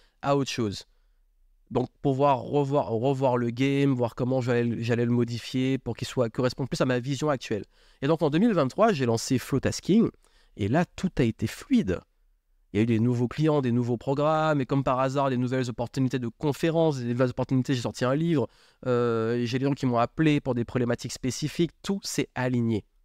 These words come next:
Quand vous êtes au bon endroit, sur le bon axe, tout s'aligne. Et quand vous vous obstinez dans une direction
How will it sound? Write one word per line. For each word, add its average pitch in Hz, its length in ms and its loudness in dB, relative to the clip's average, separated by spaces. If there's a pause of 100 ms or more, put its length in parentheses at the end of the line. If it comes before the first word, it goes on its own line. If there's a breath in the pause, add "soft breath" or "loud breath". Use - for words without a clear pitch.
(440 soft breath)
Quand 208 220 4
vous 180 160 -2
êtes 151 200 0
au 135 80 0
bon 143 180 2
endroit, 139 320 2
sur 131 140 -6
le 120 80 0
bon 120 200 0
axe, 117 240 -2
tout - 120 -8
s'aligne. 107 420 0
Et 110 160 -4
quand 151 240 0
vous 139 80 -2
vous 127 160 0
obstinez 139 300 0
dans 131 80 4
une 110 160 0
direction 120 480 -2